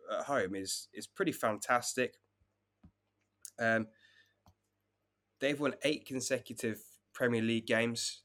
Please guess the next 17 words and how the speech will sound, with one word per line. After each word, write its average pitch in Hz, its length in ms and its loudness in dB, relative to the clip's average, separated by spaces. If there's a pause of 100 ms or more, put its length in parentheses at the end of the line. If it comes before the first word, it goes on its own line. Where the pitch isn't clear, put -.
(180)
uh, 104 220 -2
scoring 131 380 0
at 104 120 -2
least 123 360 -2
two 117 200 0
goals 107 500 0 (120)
in 110 160 -4
each - 300 -4
game. 110 380 2 (720)
Um, 107 440 0 (840)
and 120 160 4
whilst 147 380 4
I 127 60 4
think 123 420 0 (800)
we 117 120 2
won't 113 320 4
get 107 260 0